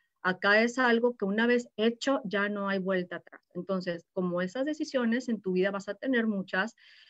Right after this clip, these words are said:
y es importante y se merece una decisión como esa, poner sobre la mesa todo, absolutamente todo. Es como, em, estar, eh,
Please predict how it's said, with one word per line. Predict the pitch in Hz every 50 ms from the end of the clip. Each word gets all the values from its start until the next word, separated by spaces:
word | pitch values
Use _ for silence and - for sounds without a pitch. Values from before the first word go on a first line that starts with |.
| - _ _ _
y | - 247 247 254 - -
es | 220 208 214
importante | 262 277 269 269 254 233 240 - 226 214 208 202 220
y | 220
se | 214 - - 214
merece | 202 196 190 190 185 180 190 196 220 269 269 - - 180 - -
una | 175 170 175 170 170
decisión | 165 160 _ _ _ - 160 156
como | 156 - 165 165 165
esa, | 175 180 - 240 311 370 _ _ _ _ _ -
poner | - 185 185 196 208 233 269 285 -
sobre | - - 208 185 180 180
la | 175 175 180
mesa | 190 202 214 214 214 - 226 226 - _ _ _ _ _ _ -
todo, | - 233 233 226 220 202 170 147 - -
absolutamente | 180 185 - - 214 208 208 208 - 240 240 240 226 220 - 226 226
todo. | 226 - 196 170 156 156 - _ _ _ _
Es | - 220 240 240 -
como, | - 277 269 277 277 277 285 294 294 - _ _ _ _ _ _ _ _ _ _ _ -
em, | 214 220 220 220 226 233 240 247 240 240 240 - -
estar, | 214 202 190 - - 208 202 202 202 - 226 220 226 214 196 - -
eh, | 185 196 190 - - 110 -